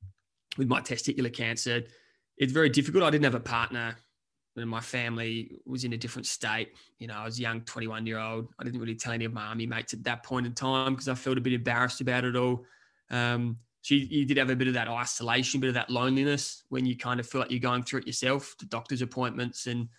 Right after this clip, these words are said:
um, you know, all that emotion and the whole, you know, crying in your car and stuff like that was,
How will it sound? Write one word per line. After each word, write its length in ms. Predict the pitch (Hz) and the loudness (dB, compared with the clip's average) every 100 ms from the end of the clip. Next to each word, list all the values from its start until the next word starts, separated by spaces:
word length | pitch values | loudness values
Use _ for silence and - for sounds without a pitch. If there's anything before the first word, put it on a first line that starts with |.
| _ _ _ - | _ _ _ -6
um, 540 | 120 113 117 117 117 - | -2 0 2 2 0 -2
you 100 | 131 | -2
know, 100 | 120 | 0
all 160 | 123 127 | 0 0
that 140 | 120 | 0
emotion 560 | 117 120 131 127 143 127 | 0 2 2 2 2 0
and 100 | 120 | 0
the 60 | |
whole, 340 | 113 123 123 120 | -4 -2 0 0
you 80 | 117 | 0
know, 180 | 123 127 - - | 0 -2 -6 -8
crying 320 | 139 127 127 | -2 0 2
in 100 | 123 | 0
your 100 | 117 | -2
car 400 | 117 117 117 120 | -2 0 2 0
and 120 | 117 | -2
stuff 300 | - 120 - | -4 -6 -4
like 180 | 117 - | -6 -2
that 220 | 127 127 | 0 0
was, 220 | 139 120 | 0 -2